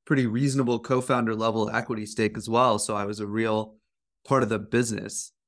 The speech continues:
And then actually, funny enough, I was the first one to quit my job and go full-time 'cause they were on H one B visas. You might know something about this, Lloyd. And, uh, since they were on H one B visas, I had to go full-time. And so even though I was sort of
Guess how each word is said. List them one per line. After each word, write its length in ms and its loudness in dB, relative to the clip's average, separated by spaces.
And 140 2
then 120 4
actually, 360 2
funny 300 0
enough, 240 0
I 140 4
was 140 4
the 80 2
first 280 2
one 140 0
to 60 -4
quit 260 0
my 160 2
job 360 2
and 160 -2
go 140 -4
full-time 680 -4
'cause 160 2
they 160 6
were 160 6
on 100 4
H 240 0
one 180 -2
B 120 -2
visas. 640 2
You 140 0
might 220 4
know 120 2
something 320 0
about 260 -2
this, 200 -4
Lloyd. 380 4
And, 380 4
uh, 40 0
since 280 -2
they 140 4
were 140 4
on 80 4
H 180 0
one 140 -2
B 120 -4
visas, 440 4
I 140 4
had 180 0
to 80 -2
go 160 4
full-time. 560 2
And 100 -2
so 160 0
even 240 0
though 140 4
I 80 4
was 240 -2
sort 200 4
of 240 -2